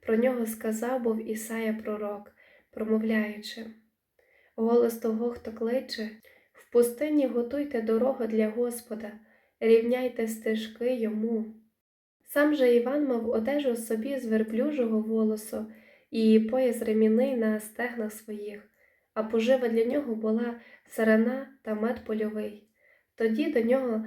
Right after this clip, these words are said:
виходив Єрусалим і вся Юдея,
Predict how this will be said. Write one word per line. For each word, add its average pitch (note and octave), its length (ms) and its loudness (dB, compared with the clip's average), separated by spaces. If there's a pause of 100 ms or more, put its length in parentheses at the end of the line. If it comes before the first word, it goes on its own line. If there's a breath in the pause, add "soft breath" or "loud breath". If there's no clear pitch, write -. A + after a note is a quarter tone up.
(240 loud breath)
виходив A#3 720 2
Єрусалим A3+ 1000 0 (280 loud breath)
і A3 100 0
вся A3 200 -2
Юдея, A3+ 680 -2